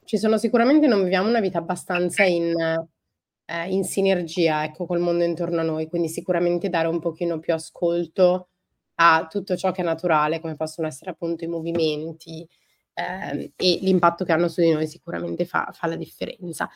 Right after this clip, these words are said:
Ma arriviamo quindi al mio ultimo punto, che è la psicoterapia. Della psicoterapia io ne ho parlato tantissimo,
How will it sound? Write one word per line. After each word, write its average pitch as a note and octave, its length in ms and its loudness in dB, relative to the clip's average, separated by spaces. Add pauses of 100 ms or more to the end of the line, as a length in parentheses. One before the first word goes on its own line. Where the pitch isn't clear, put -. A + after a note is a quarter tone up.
(180)
Ma - 240 10
arriviamo C#4 460 8
quindi C4 260 8
al G3 80 6
mio A#3 160 8
ultimo A#3 340 2
punto, D#3 720 0 (640)
che G#3+ 180 6
è G3+ 60 10
la G3 120 2
psicoterapia. F3+ 800 0
Della F3+ 200 0
psicoterapia A3 560 -2
io G3+ 100 2
ne F3+ 60 0
ho E3+ 80 -2
parlato F3 420 -4
tantissimo, F3+ 1040 -4